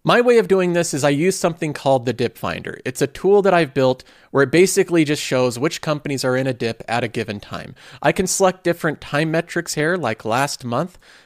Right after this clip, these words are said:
and I can see which companies are doing really well and which companies are struggling a bit. These are all of my core holdings. So when I select the last month,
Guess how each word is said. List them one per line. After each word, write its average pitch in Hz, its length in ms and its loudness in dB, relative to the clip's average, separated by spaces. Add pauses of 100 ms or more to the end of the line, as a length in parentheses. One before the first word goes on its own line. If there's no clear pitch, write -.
(140)
and 135 80 0
I 160 60 2
can 170 140 -2
see 165 220 -6
which 196 200 0
companies 170 400 -2
are 135 60 2
doing 139 300 -2
really 120 260 -2
well 156 440 2
and 135 100 -4
which 139 180 -6
companies 123 580 -6
are 131 100 -2
struggling 170 520 -4
a 101 60 -6
bit. - 280 -14 (300)
These 160 180 4
are 208 120 6
all 160 240 4
of 160 140 0
my 135 200 0
core 143 280 -2
holdings. - 480 -6 (360)
So - 140 -2
when 180 80 4
I - 20 4
select 254 340 0
the 220 100 0
last 180 360 -2
month, 135 380 -2